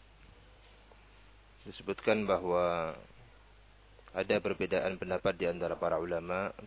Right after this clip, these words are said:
tentang hukum berpuasa ketika safar.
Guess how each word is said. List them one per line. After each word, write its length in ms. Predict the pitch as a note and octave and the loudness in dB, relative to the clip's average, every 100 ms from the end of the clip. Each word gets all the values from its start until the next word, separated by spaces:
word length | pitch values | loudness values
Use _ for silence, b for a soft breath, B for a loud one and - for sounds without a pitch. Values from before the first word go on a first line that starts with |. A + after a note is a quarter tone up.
| - | -10
tentang 560 | F#2 F#2+ F#2+ F#2 F#2 F#2 - - | -4 0 0 -2 -6 -12 -18 -6
hukum 560 | G2 - G2+ G2 G2 A2 - - - - - - - - - - - - | -6 -2 -2 -2 -6 -12 -18 -20 -20 -20 -20 -20 -20 -20 -20 -20 -20 -8
berpuasa 640 | G#2 G2 G2 F#2+ - G2 - | -4 -2 2 2 4 0 0
ketika 320 | G2+ F#2 F2+ | -4 -4 0
safar. 400 | G#2 - E2+ | 0 2 0